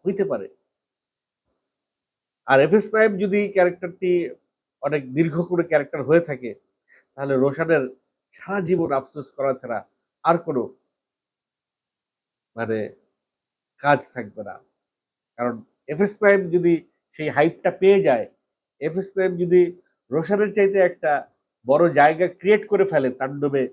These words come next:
অভিনয় করার মাধ্যমে, তাহলে এই আফসোস আজীবন রোশানের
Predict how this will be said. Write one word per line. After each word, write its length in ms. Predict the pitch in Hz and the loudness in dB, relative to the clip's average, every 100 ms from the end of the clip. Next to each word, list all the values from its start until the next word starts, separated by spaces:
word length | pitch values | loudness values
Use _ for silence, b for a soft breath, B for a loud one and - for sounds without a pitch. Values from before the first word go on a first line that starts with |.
| _ | _
অভিনয় 260 | 127 147 143 | -12 -10 -8
করার 260 | 143 135 | -4 -2
মাধ্যমে, 500 | 127 127 113 123 107 - _ _ _ _ _ | -2 -4 -6 -12 -14 -16 _ _ _ _ _
তাহলে 400 | 135 160 139 104 - _ _ _ _ _ _ _ _ _ _ _ _ _ | -4 0 0 -2 -6 _ _ _ _ _ _ _ _ _ _ _ _ _
এই 360 | 202 254 233 - | 4 4 4 -2
আফসোস 580 | 156 - 175 156 - _ _ _ | -4 -2 -4 -4 -6 _ _ _
আজীবন 460 | 175 156 160 160 | -10 -6 -4 -4
রোশানের 420 | 135 135 123 120 | -4 -6 -6 -8